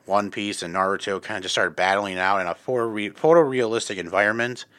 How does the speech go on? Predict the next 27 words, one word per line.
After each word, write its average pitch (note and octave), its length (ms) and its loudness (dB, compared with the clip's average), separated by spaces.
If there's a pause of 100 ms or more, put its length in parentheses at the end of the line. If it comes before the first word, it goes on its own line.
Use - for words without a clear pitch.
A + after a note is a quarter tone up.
(800)
The D#3 100 -6
game A3+ 280 2
looked A3 140 -2
kind G3 160 6
of D3 80 0
interesting, D3 400 -2
and A2+ 100 2
I A2 60 6
was A2 140 2
actually C3 260 2
kinda B2 180 0
checking A#2+ 320 0
it G#2 80 -2
out. G#2 400 4
It A2 80 -4
was A2+ 140 -6
one B2+ 120 -2
of A2+ 60 -2
the G#2+ 60 -4
more G#2+ 280 -2
interesting A#2 480 -4
things F#2 220 -8
I F2+ 100 -2
saw A#2 280 4
this G2 180 -2
entire, F2 540 -4
uh, E2+ 240 0